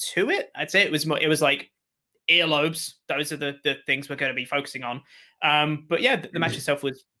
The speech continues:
Speaker 1: fine. Randy Orton won with an R K O. Sure.
Speaker 2: Yeah.
Speaker 1: It was all right.
Speaker 2: Went, went through a couple of commercial breaks.
Speaker 1: Mm-hmm.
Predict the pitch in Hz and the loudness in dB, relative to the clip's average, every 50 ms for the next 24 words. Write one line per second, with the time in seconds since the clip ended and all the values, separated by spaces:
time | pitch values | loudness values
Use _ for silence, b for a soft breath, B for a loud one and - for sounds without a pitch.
0 | _ - - - - 262 262 262 262 254 - - - - 165 160 160 156 156 127 | _ -18 -6 2 4 6 6 6 4 0 -4 -8 -2 0 2 4 4 4 2 2
1 | 147 151 147 147 147 143 135 131 131 131 - 135 123 117 113 117 120 - _ _ | 2 0 0 0 0 0 0 -2 -2 -2 -2 -2 0 0 -2 -4 -8 -12 _ _
2 | _ _ _ _ _ _ _ _ _ _ _ _ _ _ _ - - _ _ _ | _ _ _ _ _ _ _ _ _ _ _ _ _ _ _ -20 -20 _ _ _
3 | _ _ _ _ _ _ - - - - - - - - _ _ _ _ _ _ | _ _ _ _ _ _ -4 0 2 2 2 0 -4 -12 _ _ _ _ _ _
4 | _ _ _ _ 359 247 240 240 214 196 175 170 135 - _ _ _ _ - 180 | _ _ _ _ -6 0 2 2 4 4 2 0 -2 -6 _ _ _ _ -2 -2
5 | 165 131 - 135 120 110 - 123 110 - 107 98 - - 101 101 104 98 - - | 0 0 2 2 2 4 2 0 -2 -2 -4 -6 -6 -8 -8 -6 -8 -8 -8 -10
6 | 101 92 - 104 98 98 95 - - - - - - - - 170 156 143 165 180 | -12 -10 -6 -6 -6 -4 -6 -8 -6 -4 -4 -4 -4 -6 -8 -8 -8 -8 -8 -8